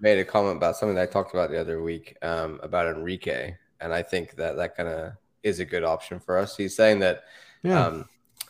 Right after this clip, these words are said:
Speaker 1: Enrique could be an option on that left, and I think the left wing where Angulo is, I think that's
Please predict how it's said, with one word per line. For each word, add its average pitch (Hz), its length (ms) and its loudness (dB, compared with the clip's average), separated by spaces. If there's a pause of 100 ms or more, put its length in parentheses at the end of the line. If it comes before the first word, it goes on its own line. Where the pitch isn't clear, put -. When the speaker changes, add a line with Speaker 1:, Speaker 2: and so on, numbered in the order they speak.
(500)
Speaker 1:
Enrique 110 400 4
could 107 140 6
be 104 80 6
an 95 60 4
option 104 320 2
on 95 160 4
that 82 200 2
left, - 520 2
and 98 120 2
I 101 80 4
think 98 180 -2
the 90 80 2
left 90 280 2
wing 110 200 6
where 87 480 4
Angulo 87 540 2
is, 143 420 4
I 90 100 -2
think 95 180 -6
that's - 360 -6